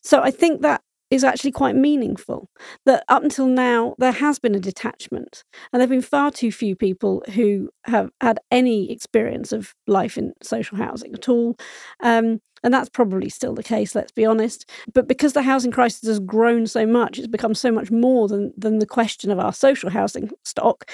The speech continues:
It, it's become every facet that now I think they do understand the severity of it, um,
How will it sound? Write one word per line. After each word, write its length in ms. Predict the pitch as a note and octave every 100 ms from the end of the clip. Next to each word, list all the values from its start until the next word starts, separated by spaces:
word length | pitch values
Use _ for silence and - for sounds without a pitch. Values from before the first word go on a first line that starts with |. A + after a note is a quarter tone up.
| - - -
It, 160 | A#3+ -
it's 160 | A3
become 380 | - A3+ A3 G#3
every 300 | - A3+ A3
facet 680 | G#3 - A3+ - A#3+ A#3+ - - - - _ B3+
that 340 | A3+ - - _ _ -
now 240 | B3+ B3+ B3
I 40 |
think 180 | - C4+
they 100 | C#4
do 240 | D4 E4
understand 460 | A#3 G3+ - A3 A3+
the 40 |
severity 520 | - A3 - A#3 -
of 100 | -
it, 160 | - - _ _ G#3+
um, 200 | G3